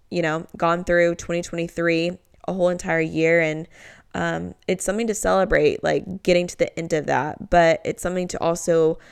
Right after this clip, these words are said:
I mean, going into a new year so-, should be something that you're excited about because there's new opportunities, new, new opportunities for growth and all of those things. So these are the things that I do. And I do wanna mention,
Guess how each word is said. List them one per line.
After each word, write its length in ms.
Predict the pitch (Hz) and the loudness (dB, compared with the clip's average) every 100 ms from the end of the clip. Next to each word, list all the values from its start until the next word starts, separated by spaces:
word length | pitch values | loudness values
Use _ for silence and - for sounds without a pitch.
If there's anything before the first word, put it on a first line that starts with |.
| - _ _ _ | -20 _ _ _
I 40 | 190 | -2
mean, 220 | 185 175 | -2 0
going 240 | 185 180 | 4 4
into 240 | 190 180 185 | 2 -4 -6
a 60 | |
new 200 | 165 165 | -4 -4
year 280 | 165 160 165 | -2 -2 -2
so-, 260 | 170 170 196 | -4 -8 -10
should 200 | - 180 | -6 -4
be 120 | 170 160 | -4 -4
something 340 | - - 165 | -6 -6 -6
that 220 | 156 151 | -6 -6
you're 160 | - 180 | -2 -2
excited 460 | 185 - 220 269 - | -2 -4 -2 -2 -2
about 500 | - 82 71 - - | -4 -2 -4 -2 -4
because 460 | 180 180 165 180 | -2 0 -2 0
there's 280 | 175 170 180 | 2 0 -2
new 140 | 170 | -4
opportunities, 800 | - - 180 - 185 185 165 165 | -2 0 -2 -4 -6 -4 -4 -4
new, 160 | 170 170 - - | -8 -8 -12 -12
new 440 | - 175 185 185 - - - | -2 0 2 0 -8 -10 -2
opportunities 600 | 185 185 196 185 180 - | 0 0 0 -4 -6 -4
for 140 | 170 | -6
growth 680 | 165 160 165 170 139 - - | -6 0 2 2 0 -4 -8
and 460 | - 165 165 165 165 - _ - | -2 0 0 -4 -10 -18 _ 0
all 120 | 190 | 2
of 140 | 202 202 | 4 2
those 240 | 160 - | -4 -4
things. 400 | - - 175 - - | -6 -6 -8 -14 -10
So 480 | - 196 185 180 185 - - - - | 2 8 8 8 4 -8 -18 -16 2
these 240 | 233 277 | 4 6
are 160 | 349 359 | 4 2
the 100 | 277 | 2
things 280 | 233 220 214 | 2 2 2
that 140 | 175 | 4
I 160 | 175 175 | 6 4
do. 360 | 160 127 123 - - | 6 4 4 0 2
And 200 | 185 180 | 4 6
I 100 | 196 | 6
do 140 | 202 | 4
wanna 140 | 226 | 4
mention, 640 | 208 175 170 160 143 170 | 2 0 0 0 0 -4